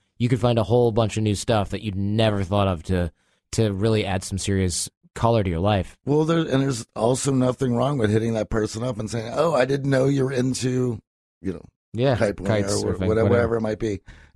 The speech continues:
Speaker 2: Um, and here's an opportunity to, to have some commonalities and chat this person up and, and make some time in the future.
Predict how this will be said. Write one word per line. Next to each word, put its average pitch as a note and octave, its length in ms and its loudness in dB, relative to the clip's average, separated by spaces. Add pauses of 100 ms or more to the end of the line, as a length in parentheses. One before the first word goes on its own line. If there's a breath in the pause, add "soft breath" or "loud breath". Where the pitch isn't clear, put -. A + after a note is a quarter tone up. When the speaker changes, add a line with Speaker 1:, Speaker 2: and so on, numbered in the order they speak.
Speaker 2:
Um, A2+ 200 2
and A#2+ 140 2
here's B2+ 220 4
an C3 80 0
opportunity B2 800 0
to, G#2 60 -12 (180)
to A2 260 0
have A2+ 280 0
some B2 180 0
commonalities A2+ 720 0
and G2+ 120 -8
chat G#2+ 320 -4
this A2 160 -2
person G#2+ 320 -2
up A#2+ 220 2
and, G2+ 200 0 (520 loud breath)
and G2+ 460 -2
make A2 280 0
some A2 160 -2
time G#2+ 380 0
in A#2 160 0
the A2+ 80 -2
future. D3+ 380 -2